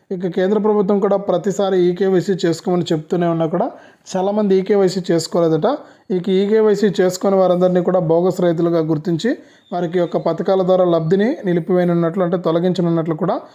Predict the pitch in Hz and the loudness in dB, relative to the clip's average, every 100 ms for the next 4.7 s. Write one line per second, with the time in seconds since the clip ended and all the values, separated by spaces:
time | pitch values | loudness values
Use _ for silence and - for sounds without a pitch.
0 | _ - 170 160 160 165 165 170 185 175 | _ -10 -8 -4 -4 -2 -2 0 0 2
1 | 180 170 160 170 165 165 156 160 156 196 | 2 0 2 2 2 0 0 -2 -4 -6
2 | 143 160 196 302 - _ _ 208 202 220 | -4 -2 -2 -2 -8 _ _ -6 -2 0
3 | 220 220 196 175 - 196 185 185 185 180 | 0 0 -2 -2 -2 0 0 0 2 4
4 | 170 170 180 165 160 285 | 2 2 0 0 0 -2